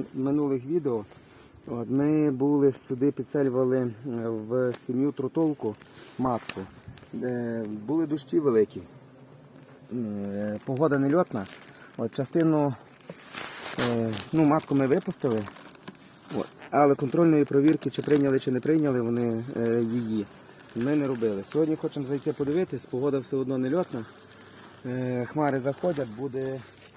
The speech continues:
дощ. От, але все ж таки переглянути, що робиться і чи наявна матка після підселення в сім'ї трутовці. От, ми хочемо переглянути.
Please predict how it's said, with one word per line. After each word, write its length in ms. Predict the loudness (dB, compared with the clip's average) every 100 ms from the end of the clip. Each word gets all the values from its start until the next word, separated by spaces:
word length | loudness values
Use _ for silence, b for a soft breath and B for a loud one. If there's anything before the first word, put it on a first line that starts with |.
| -20 -20 -20 -20 -20
дощ. 300 | -10 -8 -6 -10 -18 -20 -20 -20 -20 -20 -20 -20 -20 -20 -20 -20 -20 -20 -20 -18
От, 240 | -16 -16 -14
але 280 | -8 -6 -6 -10 -16
все 120 | -14
ж 60 | -14
таки 200 | -12 -10
переглянути, 720 | -6 -6 -6 -8 -6 -8 -10 -16 -20 -20 -20 -20 -18 -4
що 120 | 0
робиться 540 | 0 0 -4 -4 -4 -4 -12 -20 -8
і 60 | -8
чи 160 | -2 0
наявна 360 | 0 0 2
матка 440 | 2 2 0 -2 -2 -8 -12 -8 -4
після 240 | -2 -2
підселення 560 | -4 -2 2 2 2 -2
в 60 |
сім'ї 280 | -2 2 2
трутовці. 560 | 0 0 2 0 -2 -12 -14 -20 -20 -20 -20 -20 -20 -20 -10 -6
От, 140 | 0
ми 160 | 4 4
хочемо 340 | 4 2 0
переглянути. 680 | 0 0 2 0 0 -8 -14